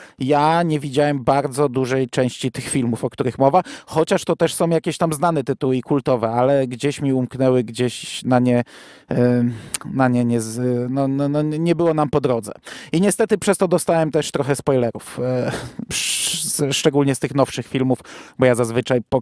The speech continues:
po kilku latach siadam do, do nowych filmów bardzo często. E, no dobra, a były takie odcinki na przykład, gdzie wiesz, znałem jeden albo dwa tytuły.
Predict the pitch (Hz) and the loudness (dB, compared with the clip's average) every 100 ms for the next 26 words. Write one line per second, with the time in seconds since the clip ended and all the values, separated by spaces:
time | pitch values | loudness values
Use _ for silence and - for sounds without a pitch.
0 | - 131 - 127 135 120 117 113 127 120 | -2 -4 -2 -2 2 2 2 -2 -2 -2
1 | 117 123 117 117 123 117 120 - 123 120 | 0 -2 -2 0 0 -2 -4 -4 -2 -2
2 | 117 120 120 - - - - - - - | -2 -2 -2 -2 -6 -6 -10 -14 -12 -10
3 | - - 165 151 160 170 190 262 156 127 | -10 -8 0 2 4 2 2 2 0 -2
4 | - - - - 226 226 220 214 - 220 | -10 -14 -2 2 2 0 0 0 0 -2
5 | 196 196 - 196 180 180 156 143 160 165 | 0 0 2 0 2 2 2 0 -4 -4
6 | 190 196 185 196 185 180 175 165 180 185 | 0 2 2 2 2 2 0 2 0 0
7 | - 131 | 0 -2